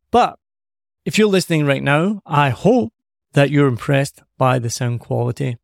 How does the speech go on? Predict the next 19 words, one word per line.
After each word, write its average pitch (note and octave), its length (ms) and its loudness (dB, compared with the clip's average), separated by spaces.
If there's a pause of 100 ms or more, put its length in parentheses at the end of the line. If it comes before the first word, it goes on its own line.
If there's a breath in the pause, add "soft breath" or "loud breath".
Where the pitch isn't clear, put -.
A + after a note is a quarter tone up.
(140)
And C#3 100 2
that's F3+ 140 0
down E3+ 220 0
to C3 100 -8
two C3+ 200 -4
things. A#2+ 320 -6
One F3+ 340 2
is C#3+ 120 -2
because C3+ 300 -4
I B2+ 80 -2
have B2+ 360 -2
a D3 100 -6
dynamic C3 600 -2
microphone, D3+ 480 -2
like C#3 180 -4
I C3 100 -6
explained E3+ 420 -2
to F3 80 -6
you. F3+ 100 -4